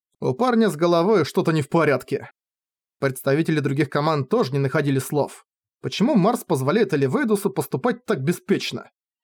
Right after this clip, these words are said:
Если честно, даже с теоретическими шансами на победу, такой выбор позиции и мехов выглядел все равно чересчур заносчивым. Разве так дело пойдет?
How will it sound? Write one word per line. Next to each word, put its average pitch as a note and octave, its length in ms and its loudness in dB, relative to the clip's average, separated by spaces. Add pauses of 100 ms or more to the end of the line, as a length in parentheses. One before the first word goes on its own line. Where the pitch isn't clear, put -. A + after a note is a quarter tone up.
(220)
Если C#3+ 280 -4
честно, G3 380 0
даже D3 240 0
с C#3 60 -12
теоретическими A3+ 720 0
шансами A3 460 2
на G#3 100 2
победу, D#3+ 480 0 (420)
такой F3 320 0
выбор G3+ 280 2
позиции C#3+ 580 0
и - 20 0
мехов A3 400 0
выглядел B3+ 380 0
все D4+ 160 -4
равно D#3+ 240 2
чересчур E3 500 0
заносчивым. C3+ 720 -2 (460)
Разве C#3+ 340 0
так D3 180 -2
дело D3+ 200 2
пойдет? D#3 500 0